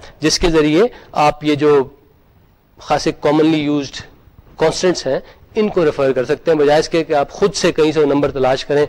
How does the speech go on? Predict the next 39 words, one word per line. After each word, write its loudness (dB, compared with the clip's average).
اپنے -2
پروگرام 2
میں 0
ٹائپ -2
کریں، 2
آپ، -2
آپ -4
اس -10
کے -6
لیے -6
میتھ -2
آبجیکٹ -4
کی -8
یہ -4
پراپرٹی -4
یوز -12
کر -10
لیتے -14
ہیں۔ -18
اگر 2
آپ 2
جیومیٹری 0
کر 0
رہے 2
ہیں 2
تو -4
خاص -2
طور 0
پہ 2
math -4
ڈاٹ -4
پائی 0
جو -2
ہے، -6
it -6
is -10
very, 2
very 0
useful۔ -8